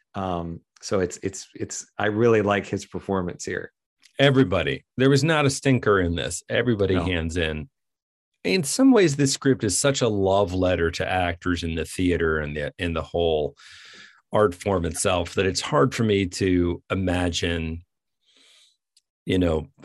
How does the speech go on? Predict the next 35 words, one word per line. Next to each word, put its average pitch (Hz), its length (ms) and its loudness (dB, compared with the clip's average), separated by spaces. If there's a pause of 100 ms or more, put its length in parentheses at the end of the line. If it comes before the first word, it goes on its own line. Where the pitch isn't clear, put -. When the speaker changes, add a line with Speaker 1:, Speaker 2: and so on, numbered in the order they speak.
(240)
Speaker 2:
I, 170 260 -8
this 143 240 0
is 156 160 -2
the 151 100 2
kind 123 300 0
of 95 120 -2
project 92 540 0
that 90 120 2
I 90 120 2
would 85 260 0
dream 98 600 0
to 87 120 -8
be 78 140 -4
a 76 60 -4
part 73 320 -4
of. 73 80 -8
I'm 76 120 -10
like, 78 260 -10
"Man, 92 760 -8
that 82 160 -14
would 82 120 -14
be 85 120 -10
so 80 340 -4
great 80 400 -6
to 90 140 -6
have 90 280 -4
a, 82 160 -6
a 92 100 -6
director 90 680 -2
and 80 100 -4
a 78 60 -8
script 90 600 -4
that 80 140 -6
were 82 120 -8
so 82 560 -4